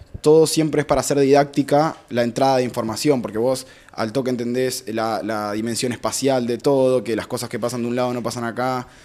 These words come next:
Nos alejamos un poco justamente del texto, del, del,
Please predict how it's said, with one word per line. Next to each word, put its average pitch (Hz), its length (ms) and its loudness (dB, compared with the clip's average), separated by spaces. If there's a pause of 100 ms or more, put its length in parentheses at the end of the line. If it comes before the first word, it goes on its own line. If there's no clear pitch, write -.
(140)
Nos 135 200 -4
alejamos 139 380 0
un 143 120 -2
poco 156 220 6
justamente 143 460 0
del 117 180 2
texto, 107 460 -2
del, 92 460 -4
del, 92 460 -6